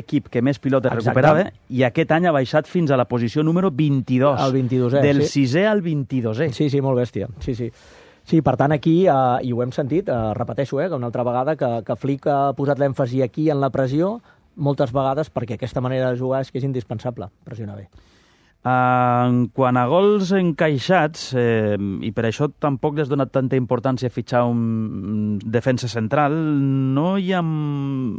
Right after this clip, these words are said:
Speaker 1: massa variació, no?
Speaker 2: No, a veure, jo crec que ha comès errors, eh, el Barça, però diguéssim que també els va corre-, eh,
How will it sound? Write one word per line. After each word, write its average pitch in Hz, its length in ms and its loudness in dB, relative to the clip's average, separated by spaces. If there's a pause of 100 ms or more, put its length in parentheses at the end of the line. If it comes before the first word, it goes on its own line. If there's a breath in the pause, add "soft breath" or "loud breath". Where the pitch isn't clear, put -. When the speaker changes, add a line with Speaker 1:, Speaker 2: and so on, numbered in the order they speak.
Speaker 1:
massa 139 480 -2
variació, 127 480 -2
no? 202 140 -8 (560 loud breath)
Speaker 2:
No, 151 420 4
a 107 80 0
veure, 135 160 2
jo 131 140 -2
crec 156 160 -4
que 170 80 2
ha 143 180 2
comès 127 240 -4
errors, 104 320 -6
eh, 180 80 0
el 190 240 -4
Barça, 131 320 0
però 131 400 2
diguéssim 123 320 0
que 147 80 -2
també 120 220 -2
els 110 100 -4
va 143 80 2
corre-, 123 320 0
eh, 117 460 -2